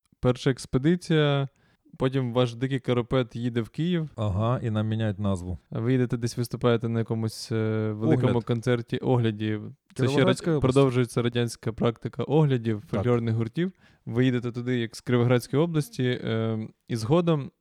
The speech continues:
Speaker 1: я так розумію, е, частина з вашої компанії йде в, е,
Speaker 2: Поступає в
Speaker 1: Кульок,
Speaker 2: Київ. Ну,
Speaker 1: а частина йде в консерваторію.
Speaker 2: Так, так.
Speaker 1: І після того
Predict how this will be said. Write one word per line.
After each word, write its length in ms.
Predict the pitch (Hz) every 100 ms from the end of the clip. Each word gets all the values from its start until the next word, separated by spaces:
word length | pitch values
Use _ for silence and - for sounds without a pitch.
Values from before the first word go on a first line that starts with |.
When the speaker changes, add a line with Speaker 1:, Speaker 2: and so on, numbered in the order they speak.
| _ _
Speaker 1:
я 80 | 127
так 160 | 117 135
розумію, 680 | 127 131 135 131 127 123 -
е, 140 | 113
частина 800 | 110 120 - 139 127 120 117 -
з 100 | 110
вашої 340 | 117 120 - 117
компанії 680 | 117 110 117 110 110 110 117
йде 240 | 107 113
в, 260 | 104 101 104
е, 760 | 104 104 104 104 104 110 110 131
Speaker 2:
Поступає 440 | 123 - 127 139
в 40 | 113
Speaker 1:
Кульок, 240 | 120 104
Speaker 2:
Київ. 140 | 98 92 _ _ -
Ну, 500 | 151 175 143 117 110
Speaker 1:
а 40 | 104
частина 340 | 117 165 165
йде 140 | 139
в 60 | 135
консерваторію. 640 | 139 135 127 117 110 104
Speaker 2:
Так, 280 | 107 110 - _ _
так. 260 | 107 98 - _ -
Speaker 1:
І 80 | 107
після 240 | 135 127
того 720 | 135 185 180 165 147 135 120